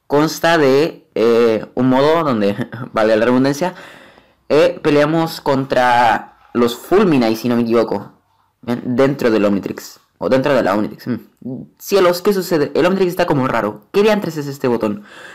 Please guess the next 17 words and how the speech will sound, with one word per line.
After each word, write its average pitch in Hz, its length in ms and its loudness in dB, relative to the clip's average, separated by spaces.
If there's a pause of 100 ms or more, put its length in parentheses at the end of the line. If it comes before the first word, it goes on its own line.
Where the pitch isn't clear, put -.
(100)
No, 196 540 2
el 156 100 2
Omnitrix 180 300 0
se 160 80 -4
abrió. 143 360 2
Con 135 160 -2
tu 135 80 -4
ignorancia 151 420 -2
sentenciado 156 600 -4
a 151 40 2
la 131 100 0
tierra. 135 360 -4 (320)
Vilgax, 139 580 0
¿de 147 100 -2
qué 147 60 -8
estás 180 200 -4
hablando? 160 580 -4